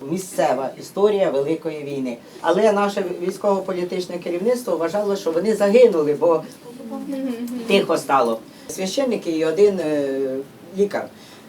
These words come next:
Е, серед цієї групи був мешканець нашого міста, е, Олександр Чоков, капелан. Хто вберіг нас? <laughs> Бачите, он,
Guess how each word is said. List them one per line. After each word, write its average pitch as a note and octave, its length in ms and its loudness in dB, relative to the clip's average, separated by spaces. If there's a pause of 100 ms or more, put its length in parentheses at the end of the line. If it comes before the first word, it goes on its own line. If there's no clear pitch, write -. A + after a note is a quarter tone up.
(120)
Е, D#3 60 -4
серед G3+ 320 2
цієї G#3 340 6
групи A#3+ 280 2
був F#3 200 -2
мешканець G#3 580 -2
нашого E3+ 580 -2 (540)
міста, C#3+ 600 -4
е, C#3+ 320 -4
Олександр F#3+ 520 -2
Чоков, C#3+ 500 -4
капелан. D3 580 -2 (480)
Хто A#3 140 0
вберіг F3 540 -2
нас? D#3+ 280 -8 (160)
<laughs> - 580 -12
Бачите, - 380 0
он, B2+ 140 -6